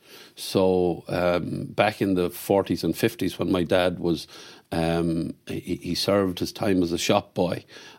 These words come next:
uh, so, uh, and then bought a business or s-, took over a business, uh, and, and started to d-,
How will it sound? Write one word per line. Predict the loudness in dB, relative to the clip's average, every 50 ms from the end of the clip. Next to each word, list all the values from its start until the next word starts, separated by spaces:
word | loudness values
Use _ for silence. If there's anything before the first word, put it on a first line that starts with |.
| -4 -2
uh, | 0 0 0 -2
so, | -4 -2 0 2 4 4 4 4 2 2 0 -4 -4
uh, | -2 -2 0 0 -2 -4 -6 -10 -20 -20 -12 -4
and | 0 2 4 4
then | 4 4 4 6 4 2
bought | 2 2 4 4 4 6 4
a | 2 2
business | 2 2 2 2 2 2 0 0 -2 -2
or | -2 -2 -2 -4 -6
s-, | -12 -16 -16 -18 -18 _ -4
took | -4 -2 2
over | 2 2 2 4 2
a | 2
business, | 2 2 0 2 2 0 0 0 -4 -12 -16 -20 -20 -20 -14 _ -2
uh, | 0 0 2 2 2 0 -2 -4 -8 -20 -20 _ _ -2
and, | 0 2 2 2 0 0
and | -2 -2
started | 0 0 0 0 0 -2 -6 -8
to | -8
d-, | -8 -10 -10